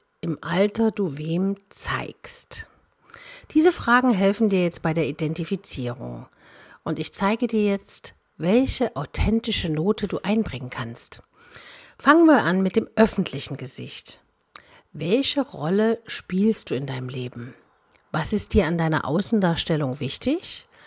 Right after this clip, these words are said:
Und was würden Menschen bei deiner Arbeit über dich sagen? Hast du darüber schon mal nachgedacht? Du kannst dir gerne auch ein paar Stichpunkte machen.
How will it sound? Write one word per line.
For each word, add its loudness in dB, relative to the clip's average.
Und 0
was 6
würden 4
Menschen 4
bei 4
deiner 2
Arbeit 2
über -2
dich -2
sagen? -4
Hast -6
du -4
darüber 0
schon -2
mal 0
nachgedacht? -4
Du -2
kannst 0
dir 2
gerne 0
auch -2
ein 0
paar -2
Stichpunkte -2
machen. -6